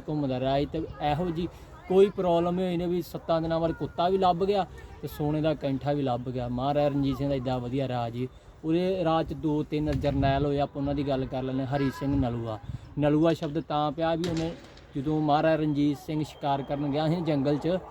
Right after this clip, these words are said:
ਤੇ ਉਹਦੇ ਅਟੈਕ ਕਰਤਾ ਸੀ ਮਤਲਬ ਸ਼ੇਰ ਨੇ, ਤੇ ਗਨਮੈਨ ਉਹਦਾ ਹਰੀ ਸਿੰਘ ਨਲੂਆ, ਉਹਨੇ ਜਬਾੜੇ ਤੋਂ ਪਾੜਤਾ ਸੀ। ਤਾਂ ਨਲ ਸ਼ਬਦ ਜਿਹੜਾ ਨਾ ਨਲ, ਉਦੋਂ ਨਲ ਰਾਜਾ ਹੁੰਦਾ ਸੀ। ਨਲ ਰਾਜਾ ਨੇ ਸ਼-, ਜਿੰਨੇ ਵੀ ਸ਼ਿਕਾਰ ਕੀਤੇ ਹੱਥ ਦੇ ਸ਼ੇਰਾਂ ਦੇ,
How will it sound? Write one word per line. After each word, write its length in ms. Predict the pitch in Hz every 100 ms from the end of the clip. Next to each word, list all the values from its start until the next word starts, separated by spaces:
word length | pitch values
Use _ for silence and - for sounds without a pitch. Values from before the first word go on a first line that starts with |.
| - - -
ਤੇ 60 | 180 -
ਉਹਦੇ 380 | 160 160 185 190 - - -
ਅਟੈਕ 360 | 165 156 143 143 135
ਕਰਤਾ 320 | 139 - 160
ਸੀ 60 |
ਮਤਲਬ 320 | 151 139 139 143
ਸ਼ੇਰ 360 | - 135 131
ਨੇ, 140 | 139 143
ਤੇ 180 | 160 147 151 - 143
ਗਨਮੈਨ 560 | 131 135 135 139 139
ਉਹਦਾ 300 | 139 135 139
ਹਰੀ 200 | 127 139
ਸਿੰਘ 240 | - 131 139
ਨਲੂਆ, 360 | 127 123 127 127 - - -
ਉਹਨੇ 140 | 151 165 139
ਜਬਾੜੇ 380 | 123 139 156
ਤੋਂ 200 | 165 185
ਪਾੜਤਾ 560 | 175 139 131 131 - 165
ਸੀ। 120 | 175 -
ਤਾਂ 300 | 156 151 160
ਨਲ 360 | 151 139 156 185
ਸ਼ਬਦ 240 | 175 160
ਜਿਹੜਾ 220 | 165 170
ਨਾ 80 | 220
ਨਲ, 360 | 196 131 165 151 - - - 156
ਉਦੋਂ 260 | 147 170 180 -
ਨਲ 260 | 156 147 175
ਰਾਜਾ 320 | 165 143 151
ਹੁੰਦਾ 260 | 170 143 127
ਸੀ। 140 | 131 127 -
ਨਲ 200 | 135 143
ਰਾਜਾ 360 | 170 165 151 160
ਨੇ 140 | 165
ਸ਼-, 380 | 165 180 - -
ਜਿੰਨੇ 300 | 135 147 160
ਵੀ 80 | 180
ਸ਼ਿਕਾਰ 380 | 180 156 147 147
ਕੀਤੇ 260 | 143 147 180
ਹੱਥ 240 | 156 -
ਦੇ 100 | 123
ਸ਼ੇਰਾਂ 360 | 131 - 131 131
ਦੇ, 100 | 131